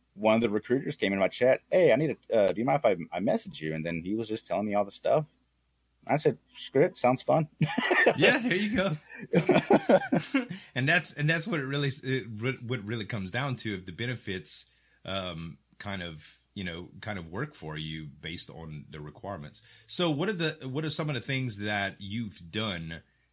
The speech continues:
Speaker 2: that they've asked you to do, not of your own accord? Like, what are some of the things they've say, "Okay, Spike, we'd like you to do this for us"?
Speaker 1: Pretty much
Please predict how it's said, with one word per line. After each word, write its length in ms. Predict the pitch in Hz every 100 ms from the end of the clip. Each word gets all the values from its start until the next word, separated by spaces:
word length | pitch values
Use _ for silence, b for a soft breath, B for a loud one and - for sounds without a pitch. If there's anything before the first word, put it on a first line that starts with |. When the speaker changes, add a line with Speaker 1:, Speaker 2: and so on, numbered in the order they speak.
| -
Speaker 2:
that 240 | 101 101
they've 240 | 92 95 76 -
asked 320 | 98 107 -
you 60 | 82
to 80 | 69
do, 220 | - -
not 340 | 87 110 127
of 220 | 120 101 101
your 180 | 95
own 160 | 104 98
accord? 480 | 87 - 78 - - 80
Like, 280 | 82 85
what 160 | 95 113
are 40 |
some 180 | 107 117
of 60 | 104
the 60 |
things 260 | 90 98 87
they've 180 | 90 78
say, 260 | - 85
"Okay, 280 | 76 95 87
Spike, 340 | - - 87 92
we'd 140 | 92
like 240 | 95 104 -
you 60 |
to 60 | 90
do 160 | 80 73
this 220 | 80 -
for 240 | - -
us"? 260 | - - - _ _ _ _ _ _ _ _ _
Speaker 1:
Pretty 180 | - 208
much 460 | 220 196 151 -